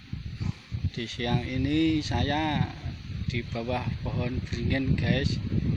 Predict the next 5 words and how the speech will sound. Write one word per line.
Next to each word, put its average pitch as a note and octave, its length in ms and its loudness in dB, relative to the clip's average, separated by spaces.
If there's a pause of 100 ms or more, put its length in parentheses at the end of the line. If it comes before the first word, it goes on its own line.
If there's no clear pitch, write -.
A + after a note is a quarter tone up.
(420)
Yang B2 160 4
adem, B2+ 640 4
ayam, C3 720 6
sejuk D3+ 640 6 (880)
sekali. C3 800 4